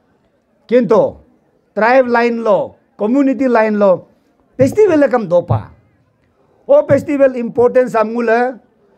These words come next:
confused rima do, nguloga yachuli sam ngul pa do.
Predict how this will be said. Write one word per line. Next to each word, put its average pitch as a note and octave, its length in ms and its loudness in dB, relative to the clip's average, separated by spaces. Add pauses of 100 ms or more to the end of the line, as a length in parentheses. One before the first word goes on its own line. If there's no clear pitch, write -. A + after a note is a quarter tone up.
(280)
confused C#4+ 560 -2
rima A#3+ 320 -2
do, B3 300 0 (1000)
nguloga C4 540 0 (440)
yachuli G#3 400 -6
sam A3 160 -6
ngul G#3+ 180 -8
pa F#3 200 0
do. A3+ 260 -2